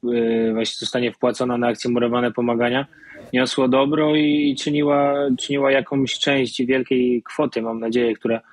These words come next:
które uda się uzbierać na te cele charytatywne. Y, a co mnie do tego skłoniło? Mm,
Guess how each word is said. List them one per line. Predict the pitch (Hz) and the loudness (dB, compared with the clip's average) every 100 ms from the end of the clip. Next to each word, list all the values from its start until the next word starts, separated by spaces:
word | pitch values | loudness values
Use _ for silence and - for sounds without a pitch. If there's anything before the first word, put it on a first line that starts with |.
| - - - - | -20 -20 -20 -12
które | - 123 | -2 0
uda | 123 123 | 2 2
się | 120 131 | 0 0
uzbierać | 120 117 123 120 | 2 2 2 0
na | 120 | 0
te | 113 | -2
cele | 113 123 123 | -2 0 0
charytatywne. | - 120 113 120 107 127 147 156 - _ - _ _ _ _ _ _ - | 0 -2 0 -2 -2 0 0 -2 -8 _ -20 _ _ _ _ _ _ -4
Y, | 127 127 | 0 2
a | 123 | 2
co | 123 143 | 2 0
mnie | 139 131 | 2 2
do | 127 | 2
tego | 135 131 | 2 2
skłoniło? | 120 - 127 127 131 135 | 0 -2 0 2 2 2
Mm, | 107 101 139 135 | -2 -6 -6 -4